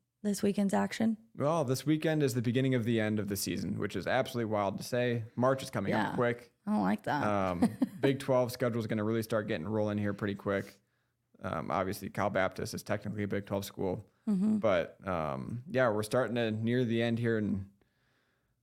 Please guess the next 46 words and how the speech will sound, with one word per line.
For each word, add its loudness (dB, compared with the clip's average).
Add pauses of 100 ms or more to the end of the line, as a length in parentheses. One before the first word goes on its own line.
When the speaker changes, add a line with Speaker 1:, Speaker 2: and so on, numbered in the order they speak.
(380)
Speaker 2:
man, 2
that's 0
crazy. 0 (180)
So 2 (580)
wrestling 2
season 2
flies 0
by. 0
When 2
you're 4
in 2
October, 4
it, 2
it 4
Speaker 1:
know. 2
Speaker 2:
feels 2
like, 0
"Oh, 2
we 4
have -2
so 2
much 0
time." 2
And 4
then 4
suddenly 4
Speaker 1:
Mm-hmm. 2
Speaker 2:
right 4
now 2
it's 0
January. 0 (560)
I -2
don't -2
know -2
how. -2 (440)
Speaker 1:
I -2
know. 2
Speaker 2:
And 2
then 0 (240)
in -2 (100)
two -4
months, -2
it'll -2
be 0
March. -4 (300)
So -6